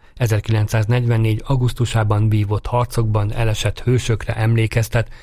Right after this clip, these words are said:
akik közül harmincegyet név szerint is azonosítottak a kezdeményezők. Az emlékkereszt felállítását Kovács István Lehel egyetemi tanár,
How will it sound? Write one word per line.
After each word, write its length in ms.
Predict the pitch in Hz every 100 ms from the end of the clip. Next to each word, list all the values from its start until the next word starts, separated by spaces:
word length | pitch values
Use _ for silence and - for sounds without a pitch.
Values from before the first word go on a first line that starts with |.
| - - - -
akik 300 | - 175 -
közül 340 | 131 113 113
harmincegyet 1080 | 95 131 131 127 110 - 113 104 104 - -
név 340 | 123 113 117 -
szerint 420 | 120 104 98 -
is 180 | 104 -
azonosítottak 1120 | 123 117 123 110 - 110 110 98 - 98 -
a 120 | 95 -
kezdeményezők. 1000 | 110 104 107 104 101 101 101 98 - - - - - - - - -
Az 160 | 127
emlékkereszt 640 | 127 113 107 - 127 127 -
felállítását 960 | 131 127 123 117 107 107 - 101 -
Kovács 440 | - 110 110 110 -
István 480 | 104 - 110 107 -
Lehel 480 | 120 113 107 113 -
egyetemi 500 | 127 120 107 110 104
tanár, 420 | 131 127 117 104